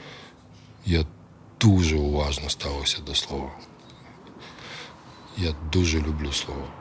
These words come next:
Я дуже сподівався,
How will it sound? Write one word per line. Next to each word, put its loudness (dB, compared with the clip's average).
Я 0
дуже 6
сподівався, 4